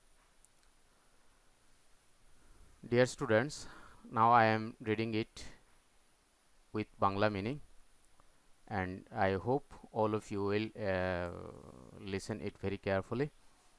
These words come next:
and try, try to memorize it. Dear Jessica, how are you? প্রিয় জেসিকা, তুমি কেমন আছো? How was your trip back to London?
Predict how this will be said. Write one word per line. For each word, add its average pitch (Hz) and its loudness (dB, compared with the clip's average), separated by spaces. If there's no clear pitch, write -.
and 90 -6
try, 95 2
try 101 2
to 98 -6
memorize 92 -2
it. - -14
Dear 113 8
Jessica, 143 2
how 165 12
are 107 8
you? 85 -2
প্রিয় 120 2
জেসিকা, 147 0
তুমি 120 -6
কেমন 101 0
আছো? 87 -8
How 127 12
was 165 10
your 160 4
trip 151 4
back 131 8
to 127 0
London? 90 0